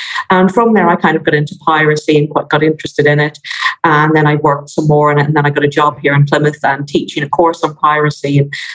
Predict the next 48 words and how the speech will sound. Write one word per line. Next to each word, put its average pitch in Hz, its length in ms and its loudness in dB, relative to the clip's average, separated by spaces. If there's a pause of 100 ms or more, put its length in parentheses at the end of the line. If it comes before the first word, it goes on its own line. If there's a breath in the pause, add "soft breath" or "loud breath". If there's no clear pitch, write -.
that 180 140 0
kind 180 140 2
of 156 60 0
expanded 151 460 0
into 147 220 0
a - 20 -2
broader 143 340 2
interest 147 320 -2
in 147 140 2
women 139 240 2
and 135 140 -8
the 143 60 2
sea. 139 480 0 (360 loud breath)
And 170 140 2
so 180 120 0
it's 170 180 -2
kind 214 160 2
of - 120 0
been 170 220 2
a 156 180 2
long-term 147 880 2
gestation, 147 800 0
kind 143 220 -2
of 143 100 0
going 143 300 2
through 143 200 2
my 143 120 0
interests 143 480 -2
in 131 160 0
it. - 160 -6 (480 loud breath)
So, 151 260 0
and 147 80 2
it, 147 160 0
it's 147 160 0
often 156 280 0
been 143 160 2
quite 143 180 -2
focused 143 400 -2
also 139 300 0
by 135 100 0
my 135 160 -2
teaching 135 420 -2
and 131 120 2
my 135 80 2
students 139 480 -2
who 139 180 2
are, 135 160 0
um, 143 160 0